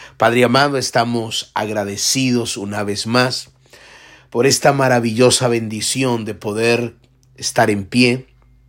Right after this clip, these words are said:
de saber que tuvimos un lugar donde recostar nuestra cabeza. Abrimos nuestros ojos, nos paramos sobre nuestras extremidades y conocer en lo personal personas que carecen de ellas y sin embargo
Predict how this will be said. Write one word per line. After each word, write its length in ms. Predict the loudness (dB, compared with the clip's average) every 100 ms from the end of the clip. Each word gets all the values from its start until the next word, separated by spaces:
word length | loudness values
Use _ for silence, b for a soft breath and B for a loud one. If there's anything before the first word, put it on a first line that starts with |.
| _ _ _ _ -4
de 120 | -2
saber 400 | 0 0 0 0
que 120 | -4
tuvimos 520 | -2 0 2 2 -2 -2
un 120 | -4
lugar 420 | -4 -2 -2 -2 B B B B
donde 400 | 4 4 6 4
recostar 640 | 2 -4 -6 0 2 2
nuestra 400 | 2 -2 -2 -4
cabeza. 680 | -2 2 4 4 2 -4 -10 b b b b b b _ -2
Abrimos 420 | 0 2 2 4
nuestros 520 | 2 2 0 2 4
ojos, 560 | 4 2 -4 -6 -8 -8
nos 160 | -10
paramos 500 | -4 0 0 -2 -4
sobre 300 | -4 -4 -4
nuestras 460 | -4 -4 -4 -6 -8
extremidades 1000 | -8 -8 -6 -2 0 2 0 -2 -6 -6
y 140 | -8
conocer 680 | -2 -2 -2 0 4 4 2
en 140 | -2
lo 160 | -6 -6
personal 720 | -8 -8 -6 -2 0 0 -4 B B B B
personas 540 | 0 2 4 4 2 0
que 160 | -2
carecen 760 | 0 0 2 2 2 0 -4 -6
de 260 | -2 2
ellas 360 | 2 0 -8 -8
y 60 | -4
sin 240 | -4 -2
embargo 600 | -6 0 2 2 0 -4